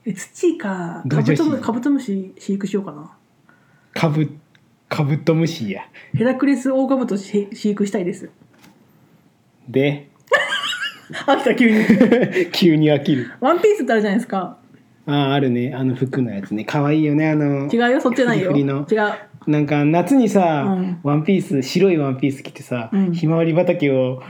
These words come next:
Speaker 2: 追いかけっこしたーい。
Speaker 1: うわ、夢見がち。
Speaker 2: ね。
Speaker 1: 夢見がち。いいんです。そっちじゃない。
Speaker 2: え？
Speaker 1: アニメの方の。
Speaker 2: スラッとした女の子。
Speaker 1: あ、いや、いいの。アニメの方のワンピース。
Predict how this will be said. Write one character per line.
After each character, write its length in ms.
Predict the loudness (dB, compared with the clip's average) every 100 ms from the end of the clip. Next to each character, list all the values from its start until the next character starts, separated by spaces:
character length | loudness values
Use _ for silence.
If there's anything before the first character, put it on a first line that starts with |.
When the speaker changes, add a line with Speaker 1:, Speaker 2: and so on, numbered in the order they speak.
| -12 -4
Speaker 2:
追 100 | 0
い 40 |
か 100 | 0
け 100 | -2
っ 40 | -2
こ 100 | -4
し 80 |
た 120 | -2 -2
ー 400 | 0 2 2 0
い。 80 |
Speaker 1:
う 60 | 0
わ、 180 | -4 -2
夢 180 | 0 2
見 120 | 4
が 100 | 2
ち。 260 | 0 0 0 -2 -12 _
Speaker 2:
ね。 220 | -16 -16 -18 _ -2
Speaker 1:
夢 140 | 0
見 180 | 0 0
が 100 | -2
ち。 140 | -2
い 40 | 0
い 80 |
ん 60 | 2
で 120 | 2
す。 240 | -2 -6 -2
そ 120 | -2
っ 20 |
ち 60 | 2
じ 80 | 0
ゃ 40 |
な 140 | 0 -2
い。 80 | -4
Speaker 2:
え？ 100 | -8
Speaker 1:
ア 100 | 0
ニ 100 | 2
メ 120 | 2 2
の 100 | 0
方 160 | 2
の。 280 | 2 0 -4 -8
Speaker 2:
ス 180 | 0 4
ラ 120 | 4
ッ 100 | 2
と 100 | -4
し 80 | -2
た 160 | -4
女 220 | -2 0 0
の 80 |
子。 60 | 0
Speaker 1:
あ、 40 |
い 40 | 0
や、 80 | 2
い 60 |
い 20 |
の。 160 | 2 2
ア 60 | 2
ニ 120 | 2
メ 100 | 2
の 100 | 2
方 160 | 0
の 260 | 0 0 -2
ワ 100 | 0
ン 80 | 0
ピ 120 | 0
ー 20 | -2
ス。 200 | -4